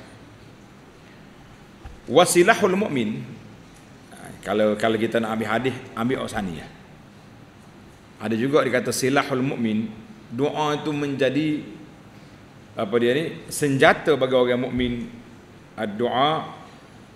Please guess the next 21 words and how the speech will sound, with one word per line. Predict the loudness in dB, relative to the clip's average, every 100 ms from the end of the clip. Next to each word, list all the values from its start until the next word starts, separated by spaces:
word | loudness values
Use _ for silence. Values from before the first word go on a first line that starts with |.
| -20 -20
silahul | -8 0 4 4 2 -2
mu'min, | -2 -2 -2 -2 -6 -6
doa | -4 -2 -4
itu | -4 -4
senjata | -2 0 0 0 0
bagi | 2 2
orang | 2 0
mukmin. | -2 -4 -6 -10 -16 -16 -16 -16 -18 -16 -16 -20 -20 -20 -16
Jadi | -6 -2
kalau | 2 2
kita, | 0 -2 0 2 2 0 -4 -14 -12
kita | -4 0 2
orang | 2 2 0
mukmin | -2 -2
ni | -2 -2
ada | 0
senjata | 0 2 2 2
tak | -2
ada | -2
senjata? | -2 -2 -2 -6 -14 -20 -16 -16 -16 -18 -20 -20 -20 -20 -18 -18 -20 -20 -6
Eh? | 0 0 -2 -8 -16